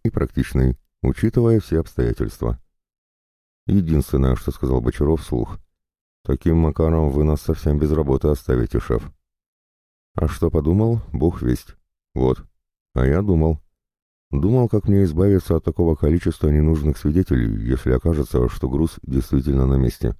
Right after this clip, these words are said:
Что я не собирался делиться им с Самарой и Питером, это вы уже поняли, наверное. С Глебом поговорим позже, с учетом иных позиций и доводов.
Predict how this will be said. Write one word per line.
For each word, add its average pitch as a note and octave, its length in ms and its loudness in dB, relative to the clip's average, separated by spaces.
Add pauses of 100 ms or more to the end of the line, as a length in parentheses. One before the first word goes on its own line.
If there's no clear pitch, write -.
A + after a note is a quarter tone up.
(580)
Что - 200 -2
я D2 100 4
не C2+ 100 2
собирался B1+ 500 -2
делиться B1 440 -2
им B1 80 0
с - 80 -12
Самарой B1+ 420 0
и - 40 -2
Питером, A#2 440 0 (460)
это B2+ 220 0
вы A#2+ 160 4
уже G#2+ 220 2
поняли, D2 300 4
наверное. A#1 580 0 (840)
С D2+ 120 -4
Глебом D#2 340 2
поговорим D#2 400 2
позже, B1+ 500 -2 (140)
с - 80 -6
учетом C2 400 0
иных C2+ 220 0
позиций C2 460 -2
и - 20 0
доводов. D2+ 480 0